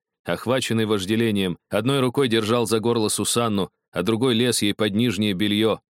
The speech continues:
В сумраке каюты сверкала украшенная веснушками сухая лысина и исчерченный морщинами лоб. Лицо было воплощение похоти, с губ падала пена.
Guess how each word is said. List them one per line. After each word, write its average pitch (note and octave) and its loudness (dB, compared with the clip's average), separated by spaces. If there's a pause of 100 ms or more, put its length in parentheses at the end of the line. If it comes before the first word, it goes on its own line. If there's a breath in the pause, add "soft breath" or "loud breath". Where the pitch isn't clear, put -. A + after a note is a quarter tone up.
(240 soft breath)
В - -6
сумраке B2+ 0
каюты A#2 0
сверкала A2 0
украшенная G#2 -2
веснушками G2 -2
сухая G2 0
лысина F#2+ -2 (260)
и G2 0
исчерченный G2+ -2
морщинами G2 0
лоб. G2 -2 (420)
Лицо F#2 -2
было F2 0 (260)
воплощение F2+ -2
похоти, - -6
с F#2 -2
губ G2+ -4
падала F#2+ 0
пена. G2 -2